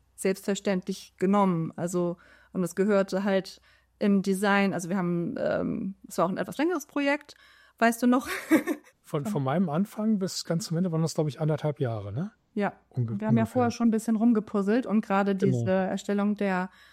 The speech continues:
Speaker 1: Mockups und so von dem
Speaker 2: Mhm.
Speaker 1: System, bevor überhaupt programmiert wurde, da hat die Firma halt auch schon drauf geachtet,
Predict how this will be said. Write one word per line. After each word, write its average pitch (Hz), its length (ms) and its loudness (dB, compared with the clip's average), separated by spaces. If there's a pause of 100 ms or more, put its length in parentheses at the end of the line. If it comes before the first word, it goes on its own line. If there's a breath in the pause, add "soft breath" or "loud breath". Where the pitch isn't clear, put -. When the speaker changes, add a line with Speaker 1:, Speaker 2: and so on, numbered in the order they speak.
(180 loud breath)
Speaker 1:
Mockups 233 440 0
und 226 140 4
so 214 720 4
von 233 180 0
dem 120 80 4
Speaker 2:
Mhm. 151 40 6
Speaker 1:
System, 214 300 0
bevor 196 260 -2
überhaupt 202 440 2
programmiert 214 580 0
wurde, 202 380 2 (200 loud breath)
da 196 220 2
hat 202 180 -2
die 185 60 -4
Firma 196 280 0
halt 214 160 0
auch 196 180 4
schon 196 360 0
drauf 190 240 0
geachtet, 202 840 0